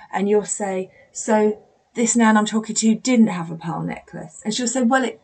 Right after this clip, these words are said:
she did, but that went to my sister, whereas the other nan's pearl necklace went to me." And so it doesn't actually mean that you have got a separate two spirits that you're communicating with. It's more that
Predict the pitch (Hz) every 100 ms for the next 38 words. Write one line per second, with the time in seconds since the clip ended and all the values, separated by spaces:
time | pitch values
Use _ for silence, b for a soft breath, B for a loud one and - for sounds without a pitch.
0 | - - 226 277 220 - - B B -
1 | 208 220 226 220 - 220 202 - 233 -
2 | 190 160 165 B B - 202 202 202 -
3 | - 226 233 220 185 175 165 170 165 170
4 | 170 165 - - 170 165 196 175 - -
5 | - 180 185 180 - 196 B B B B
6 | - 226 226 262 - - 269 269 277 269
7 | - - 233 220 208 202 220 214 180 165
8 | 165 - - 190 190 202 208 - - -
9 | - - - - _ _ _ _ - 180
10 | 165 - 139 - - 165 165 165 156 170
11 | 165 160 - 180 160 - B B B -
12 | 233 - 220 226 247 254 240 220 202